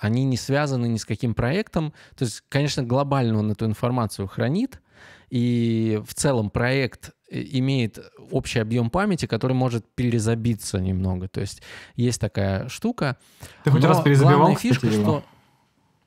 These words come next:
Speaker 2: Было у тебя
Speaker 1: Что еще
Speaker 2: такое?
Speaker 1: раз?
Speaker 2: Хоть раз перезабивал
Speaker 1: Да.
Speaker 2: этот объем, да?
Speaker 1: Слушай, у меня
Speaker 2: Я
Speaker 1: было
Speaker 2: ни
Speaker 1: много
Speaker 2: разу.
Speaker 1: с этим проблем. У меня было очень много с этим проблем, когда я
Speaker 2: Мгм.
Speaker 1: составлял лайвы. Вот я как раз, когда выступал, э,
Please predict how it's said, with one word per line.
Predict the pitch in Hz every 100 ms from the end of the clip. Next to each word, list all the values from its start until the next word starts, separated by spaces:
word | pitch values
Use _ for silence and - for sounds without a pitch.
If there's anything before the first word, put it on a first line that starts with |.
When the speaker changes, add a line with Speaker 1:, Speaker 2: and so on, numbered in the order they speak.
| _
Speaker 2:
Было | 123 135 165
у |
тебя | 156 123
Speaker 1:
Что | 175
еще | 165
Speaker 2:
такое? |
Speaker 1:
раз? | 185 107
Speaker 2:
Хоть | - 151
раз | 151 156
перезабивал | - 135 127 135 135 180
Speaker 1:
Да. | 135
Speaker 2:
этот | 117
объем, | 107 104 101 107
да? | 175 214 - - _ _
Speaker 1:
Слушай, | - 143 147
у | 123
меня | 135
Speaker 2:
Я | 127 151
Speaker 1:
было |
Speaker 2:
ни | 139
Speaker 1:
много | 131 131 117
Speaker 2:
разу. |
Speaker 1:
с | 113
этим | 160 147 139
проблем. | 139 131 156 185 113 107 - - _ -
У |
меня | 117 127 165
было | 160 156
очень | 160 -
много | 151 165 170 143
с | 147
этим | 135 127
проблем, | 127 120 131 190 208
когда | 123 120 135
я |
Speaker 2:
Мгм. | 131
Speaker 1:
составлял | 135 131 - 123 127 127
лайвы. | 117 131 196 160 110
Вот | 107 117
я | 120
как | 123 120
раз, | 113
когда | - 101 107
выступал, | 107 - 113 110 107 98 98 101
э, | 101 107 95